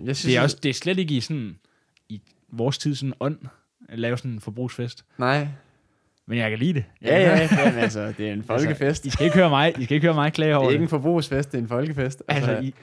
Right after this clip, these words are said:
Speaker 2: I sidder og hører på en mand, der har ligget ude foran, øh, der har overnattet ude foran Power, dengang det åbnede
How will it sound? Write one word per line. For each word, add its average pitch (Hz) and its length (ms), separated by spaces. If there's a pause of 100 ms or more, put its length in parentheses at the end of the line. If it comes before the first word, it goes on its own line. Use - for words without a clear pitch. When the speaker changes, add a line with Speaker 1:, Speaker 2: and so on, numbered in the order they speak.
Speaker 2:
I 139 40
sidder 185 220
og 147 60
hører 170 180
på 156 100
en 131 80
mand, 156 200
der 127 60
har 120 80
ligget 151 280
ude 151 140
foran, 147 360
øh, 113 380 (200)
der 131 60
har 123 100
overnattet 147 460
ude 147 140
foran 156 160
Power, 135 320
dengang 143 320
det 127 80
åbnede 139 340